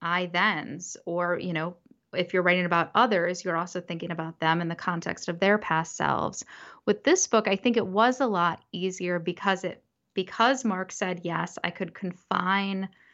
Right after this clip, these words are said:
part of the, the plot, part of, like, the making meaning of events. It was almost like making meaning of a conversation about the past events. So it actually allowed me to do that extra work of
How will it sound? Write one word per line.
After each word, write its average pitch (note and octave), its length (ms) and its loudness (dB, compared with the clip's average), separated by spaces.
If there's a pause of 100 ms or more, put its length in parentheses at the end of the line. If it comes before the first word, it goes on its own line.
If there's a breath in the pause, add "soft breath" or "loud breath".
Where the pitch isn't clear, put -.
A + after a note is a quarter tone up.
(520 soft breath)
part G#3 260 2
of G#3+ 240 -4
the, E3+ 640 -2
the E3+ 80 0
plot, G#3 580 4
part F#3+ 220 -4
of, F#3 80 -6
like, F#3+ 180 -6
the F#3 80 -4
making F3+ 420 -2
meaning F#3 300 -2
of F3 140 -4
events. F3 680 2
It C#3+ 100 -2
was F3+ 140 -6
almost F#3+ 280 -4
like F3+ 240 -8 (340 soft breath)
making G3 720 2
meaning F#3 680 2 (200)
of E3+ 560 4 (240 soft breath)
a - 80 -2
conversation F#3+ 1000 0
about G3+ 520 0
the E3+ 80 -10
past - 520 -10 (320)
events. E3 640 -4
So F#3 320 2
it F3+ 80 2
actually G3 320 -2
allowed E3+ 340 -4
me E3+ 140 -4
to E3 100 -8
do E3+ 260 -2
that D#3+ 260 -2
extra F3 420 -2
work E3 400 -4
of E3 220 -6